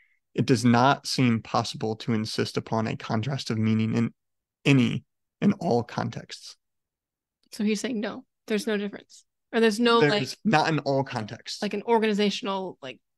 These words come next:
Speaker 2: this is agape, this is phileo.
Speaker 1: Yeah. So, like, he's, there's tons of overlap.
Speaker 2: Mm-hmm.
Speaker 1: And so when he gets to, okay, so here, the usage in John twenty-one seems to reflect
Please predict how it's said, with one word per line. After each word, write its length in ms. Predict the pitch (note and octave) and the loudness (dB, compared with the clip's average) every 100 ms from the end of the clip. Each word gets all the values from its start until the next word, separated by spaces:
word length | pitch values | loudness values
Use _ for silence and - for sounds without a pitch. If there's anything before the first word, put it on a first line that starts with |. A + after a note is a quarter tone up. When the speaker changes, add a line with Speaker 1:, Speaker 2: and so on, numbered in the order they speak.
| - | -10
Speaker 2:
this 340 | F#3+ A3 G#3 | 0 0 0
is 460 | A#3 G#3 G3 G3+ - | 0 0 0 -6 -10
agape, 520 | G#3 G#3+ G#3 G#3 G#3 | -2 0 0 -2 -2
this 180 | B3 G3+ | -4 -4
is 300 | G#3 G3+ - - - | -6 -6 -8 -18 -10
phileo. 160 | - G3 | -6 -4
Speaker 1:
Yeah. 160 | A2+ - _ _ _ _ | -4 -8 _ _ _ _
So, 340 | - B2 A2 - | 2 4 4 0
like, 120 | B2+ | -2
he's, 200 | B2+ - | -2 -2
there's 200 | D3 A#2+ | -2 -2
tons 340 | - - D3+ C#3+ | -2 -2 2 2
of 140 | B2 | 0
overlap. 480 | A#2 G#2+ G#2+ G2+ - _ _ - | -2 -2 -4 -8 -14 _ _ -4
Speaker 2:
Mm-hmm. 300 | G#3 G3+ G3 G3 _ _ _ _ _ - | -2 0 -2 -6 _ _ _ _ _ 0
Speaker 1:
And 180 | B2+ B2 | 2 4
so 440 | C#3 B2+ A2+ A2+ - _ | 6 6 6 0 -8 _
when 220 | B2+ B2+ | 2 4
he 160 | A#2+ C3 | 4 0
gets 400 | A#2+ B2+ - - | 2 0 0 -8
to, 440 | - B2 A2+ A2+ - _ _ _ _ _ _ _ _ _ _ F#3+ | -2 0 0 -4 -12 _ _ _ _ _ _ _ _ _ _ -4
okay, 240 | A#2+ - | -4 -4
so 160 | - A#2+ | -4 -2
here, 340 | A2+ A#2+ A2+ - | 2 4 2 2
the 100 | B2+ | 4
usage 460 | A2+ C#3 D3+ C3+ | 6 6 6 2
in 120 | C3 A#2 | 2 2
John 280 | A#2+ A#2 | 2 0
twenty-one 720 | G#2+ A#2+ A2+ A2 A2+ G#2+ B2+ C#3 _ _ _ _ _ _ _ _ _ _ _ _ _ _ _ - | -2 -2 0 0 -2 -2 -8 -10 _ _ _ _ _ _ _ _ _ _ _ _ _ _ _ -14
seems 400 | - D#3 E3 D#3 | 0 4 4 2
to 100 | - | 2
reflect 640 | C3+ A#2+ - C3 C#3 - | 2 2 2 2 2 -6